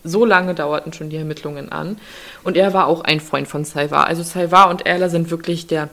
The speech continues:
Mittelpunkt dieser Gruppe. Aber der Unterschied zwischen Gudjon und den anderen ist einfach, dass er viel älter war. Er war gebildeter, kam aus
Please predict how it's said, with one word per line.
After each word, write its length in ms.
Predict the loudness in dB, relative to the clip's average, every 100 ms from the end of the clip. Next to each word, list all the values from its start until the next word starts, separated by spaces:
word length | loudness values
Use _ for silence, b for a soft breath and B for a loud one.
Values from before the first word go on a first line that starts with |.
| -6
Mittelpunkt 640 | 0 2 0 -4 -4 -4 -4
dieser 180 | -4
Gruppe. 380 | -4 -2 -2 -2 -6 B B B B B B B
Aber 340 | 10 10 10 4
der 240 | 4 2
Unterschied 440 | 4 4 2 0 -4
zwischen 340 | -4 -2 -4
Gudjon 380 | -4 0 0 0
und 100 | -2
den 180 | -2 4
anderen 680 | 4 4 2 0 -2 -2
ist 240 | -4 -4 -2
einfach, 260 | -2 -2
dass 180 | -4 -4 -4
er 160 | -4 -6
viel 160 | -2 -2
älter 420 | 0 -2 -2 -4
war. 160 | -4
Er 160 | -2 0
war 100 | 0
gebildeter, 720 | -2 -2 0 0 -2 -6 -6
kam 320 | -8 -8 -6
aus 240 | -4 -6